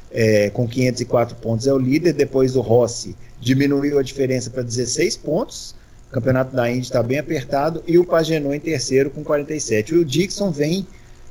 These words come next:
com sessenta e dois pontos atrás, já fica um pouco distante, mas acho que são esses aí que vão disputar, né, Adalto?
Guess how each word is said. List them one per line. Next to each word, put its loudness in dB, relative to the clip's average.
com 0
sessenta 2
e 4
dois 2
pontos -4
atrás, 0
já 0
fica -6
um -2
pouco -2
distante, -4
mas 0
acho 0
que -14
são 0
esses -2
aí 4
que -14
vão -6
disputar, -4
né, -4
Adalto? -10